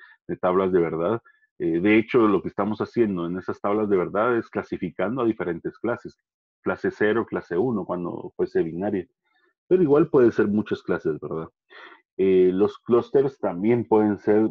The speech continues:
muchos, no necesariamente tienen que ser dos como lo acabo de hacer ahorita, podría ser como lo anterior que hice, podrían ser cuatro o podrían ser tres. Eh,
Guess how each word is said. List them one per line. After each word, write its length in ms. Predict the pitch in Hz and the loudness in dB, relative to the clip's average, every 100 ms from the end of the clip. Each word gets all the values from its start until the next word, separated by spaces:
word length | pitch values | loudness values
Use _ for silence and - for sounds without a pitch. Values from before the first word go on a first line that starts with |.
| - | -4
muchos, 480 | - 95 110 117 175 | -14 -4 -2 0 0
no 140 | 160 | 0
necesariamente 720 | 117 101 95 98 95 98 92 92 | 0 0 -2 -2 0 -2 -4 -4
tienen 200 | 98 92 | -4 -2
que 60 | |
ser 140 | - 90 | 0 4
dos 180 | 107 | 2
como 180 | - 90 | 2 -4
lo 80 | 80 | -4
acabo 200 | - 92 | -2 -2
de 60 | 92 | 0
hacer 180 | 104 | 2
ahorita, 360 | 107 113 104 - | 2 2 0 -4
podría 280 | - 104 98 | -2 0 0
ser 180 | - 98 | -2 -4
como 320 | 104 90 87 | -6 -4 -2
lo 80 | 90 | -4
anterior 420 | 85 85 90 90 | -2 2 2 2
que 140 | - 165 | -2 -4
hice, 300 | - 98 - _ _ _ | -2 -6 -6 _ _ _
podrían 300 | - 90 90 | -4 -2 -2
ser 200 | - - | -2 -4
cuatro 440 | - 123 - 117 - - | 0 -2 0 -6 -6 -8
o 120 | 101 | -2
podrían 380 | 110 98 92 - | 0 0 -2 -6
ser 220 | 82 - | -10 -4
tres. 300 | 113 120 113 _ - - _ _ - | 0 0 -2 _ -20 -20 _ _ -6
Eh, 720 | 95 90 87 85 82 80 | -2 0 0 0 -2 -6